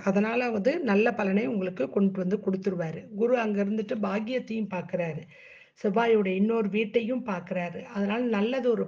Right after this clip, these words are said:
பலனை இங்க குருவும் செவ்வாயுமா கொடுக்க போகிறாங்க. அதனால தான் நான் சொன்னேன் உபரி பாகங்கள். ஏன்னா நாலாம் இடத்துல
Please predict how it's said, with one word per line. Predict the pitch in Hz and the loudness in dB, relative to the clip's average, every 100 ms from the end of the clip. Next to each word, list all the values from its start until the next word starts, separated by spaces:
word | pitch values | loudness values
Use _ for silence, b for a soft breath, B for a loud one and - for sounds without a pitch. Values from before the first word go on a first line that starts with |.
| 202 | -4
பலனை | 185 226 302 226 | -2 -4 -4 -2
இங்க | 208 233 320 - 220 | 0 0 -4 -2 0
குருவும் | 247 247 233 - | 2 2 0 -2
செவ்வாயுமா | 202 180 214 208 190 262 - | -4 -2 0 0 0 -2 -4
கொடுக்க | 190 190 156 | -4 -4 -4
போகிறாங்க. | 180 151 170 165 151 151 - b b b b b b | -2 -2 -4 -4 -8 -12 -18 b b b b b b
அதனால | 196 196 202 | -2 2 2
தான் | 196 202 | 2 0
நான் | 180 180 | 0 -2
சொன்னேன் | 180 196 294 - b - | -2 -2 -2 -8 b -4
உபரி | 196 196 277 294 208 | 2 6 6 4 -2
பாகங்கள். | 180 175 170 180 196 | -4 -6 -6 -2 0
ஏன்னா | 226 247 | 0 0
நாலாம் | 196 233 294 285 | -2 0 0 -2
இடத்துல | 220 208 196 | -4 0 0